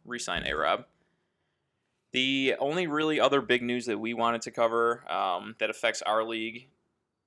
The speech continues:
especially is injuries. Injuries have been freaking crazy this week. Um, <laughs> I'm gonna go down and list eight players that got hurt this week that are probably not playing.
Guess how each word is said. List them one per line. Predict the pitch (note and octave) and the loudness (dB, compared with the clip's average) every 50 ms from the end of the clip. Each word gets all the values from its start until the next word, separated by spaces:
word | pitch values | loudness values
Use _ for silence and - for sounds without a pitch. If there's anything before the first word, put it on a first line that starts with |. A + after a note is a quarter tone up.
| _ _ _ _ - | _ _ _ _ -12
especially | A2+ A2 - - C3+ C3+ - D#3+ D3+ D3 D3+ D3+ D#3 D#3 E3+ | -10 -6 -2 0 0 0 0 0 -2 0 0 -2 -4 -6 -6
is | - A#2 A2+ A2+ | -4 -4 -4 -2
injuries. | - A#2 A#2 A2+ A2+ A2 G#2+ G#2+ G#2+ A#2 - - - | -2 -2 -2 -2 -2 -4 -4 -6 -6 -8 -10 -10 -10
Injuries | - A#2+ A#2 A#2+ B2 B2 B2 | -8 -6 -2 -2 -2 -2 -2
have | - A#2+ A2 | -6 -6 -4
been | A2 G#2+ G#2+ A2 | -4 -4 -4 -4
freaking | G#2+ - - - A#2 A2+ A2+ G#2+ | -8 -8 -6 -6 -6 -6 -6 -10
crazy | G#2+ - - G#2+ G#2 A2 A2+ A#2+ A#2+ B2 C3 - | -6 -2 0 0 0 0 -2 -4 -6 -6 -6 -6
this | - A#2+ A#2+ - | -8 -8 -6 -6
week. | C3 B2+ C3 C#3 C3+ - - - _ - | -4 -4 -4 -6 -8 -12 -20 -16 _ -4
Um, | E2 F2+ F2+ F2+ F2+ G2 A#2 - | -2 0 0 0 -2 -4 -6 -6
<laughs> | - | -4
I'm | C#3 C#3+ | -4 -4
gonna | - C#3 C3 | -4 -4 -2
go | B2 A#2 A#2 A#2+ A#2+ | 2 4 4 6 6
down | A2+ A2+ A2+ A#2+ A#2+ | 6 4 4 4 2
and | A#2 A#2 | 0 -2
list | A#2 A#2 - - | -4 -6 -6 -4
eight | G#2 G#2+ A2 G#2+ - | -4 -4 -4 -4 -4
players | A#2+ A2 G#2+ A2 A2+ A#2+ A2 | -4 -2 -2 -2 -2 -4 -4
that | - G#2 G#2 | -6 -4 0
got | A2+ G#2+ G#2 - | 2 2 2 2
hurt | - G#2 G2+ B2 | 0 -4 -4 -4
this | - A#2+ B2 - | -6 -8 -8 -6
week | - A#2+ B2 A#2 | -6 -8 -6 -4
that | - G#2+ G#2 | -2 -2 0
are | G2+ G2+ | 0 -2
probably | - - - A2 G#2+ G#2+ A2+ A2 | -2 0 2 2 2 2 0 -4
not | A2 A2+ F#2 - | -4 -4 -4 -4
playing. | - G#2 G2 G#2+ A2 A2+ D3 D#3+ | -4 -4 -4 -2 -2 -4 -6 -8